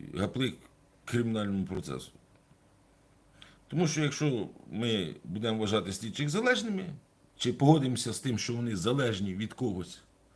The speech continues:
то ми повинні погодитися з тим, що ці слідчі з метою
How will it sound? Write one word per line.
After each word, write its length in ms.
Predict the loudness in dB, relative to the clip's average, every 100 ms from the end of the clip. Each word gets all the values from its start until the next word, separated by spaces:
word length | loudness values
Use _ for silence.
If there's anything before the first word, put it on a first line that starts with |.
| -20 -20 -20 -20 -20 -20 -20 -20 -20 -20 _ -20 -20 -8 2
то 260 | 4 4 4
ми 180 | 4
повинні 420 | 2 0 2 4 4
погодитися 580 | 4 4 4 0 -2
з 60 | -2
тим, 220 | -2 -2
що 180 | 0 0
ці 200 | 0 0
слідчі 640 | 0 -2 -2 -2 0 0
з 60 | 2
метою 680 | 2 2 4 4 4 0